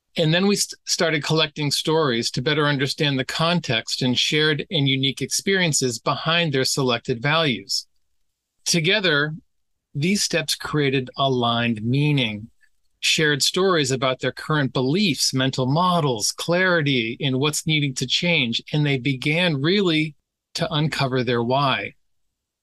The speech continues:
This why is so important, right? Because change often fails because we don't understand our why. Why it's necessary for me to work harder, to actually disrupt myself, why it's necessary to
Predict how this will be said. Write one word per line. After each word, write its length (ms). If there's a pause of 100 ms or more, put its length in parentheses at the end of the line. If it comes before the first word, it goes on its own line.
(220)
This 220
why 280
is 140
so 260
important, 540
right? 320
Because 380
change 400 (260)
often 460
fails 520
because 460
we 120
don't 320
understand 880 (180)
our 160
why. 440 (960)
Why 180
it's 180
necessary 540
for 140
me 120
to 180 (300)
work 240
harder, 580 (340)
to 680
actually 380
disrupt 480
myself, 640 (580)
why 220
it's 180
necessary 760
to 840